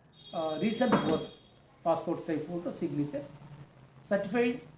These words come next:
డిజబిలిటీ ఎవరైనా ఉంటే వారికి దానికి సంబంధించి మీరు తీసుకోవచ్చు. All the best friends.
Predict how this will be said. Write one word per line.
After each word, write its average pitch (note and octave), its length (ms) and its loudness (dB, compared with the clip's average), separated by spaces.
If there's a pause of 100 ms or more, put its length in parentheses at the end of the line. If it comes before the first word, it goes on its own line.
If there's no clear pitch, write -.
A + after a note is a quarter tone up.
(240)
డిజబిలిటీ G#3+ 440 4
ఎవరైనా E3+ 340 6
ఉంటే E3 440 -2 (100)
వారికి D3 280 0
దానికి C#3 300 -4
సంబంధించి C3+ 540 -8 (640)
మీరు F#3 140 -6
తీసుకోవచ్చు. - 640 -12 (840)
All C4 140 2
the A#3 120 2
best - 160 -4
friends. E3+ 280 0